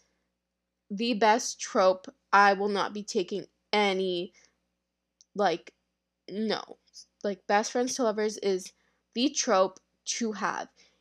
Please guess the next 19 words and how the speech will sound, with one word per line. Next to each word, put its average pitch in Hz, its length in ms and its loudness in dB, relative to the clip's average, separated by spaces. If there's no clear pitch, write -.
If 254 220 4
you 269 100 2
are 262 120 8
best 202 360 4
friends 226 260 -2
to 247 100 -4
lovers, 233 460 2
there 226 200 2
is, 208 220 -2
like, 202 180 -4
a 202 200 0
ninety-five 190 1300 -4
percent 196 320 -8
chance - 340 -10
I 180 80 -4
will - 120 -6
like - 220 -12
you. - 220 -16
Like, 190 400 -6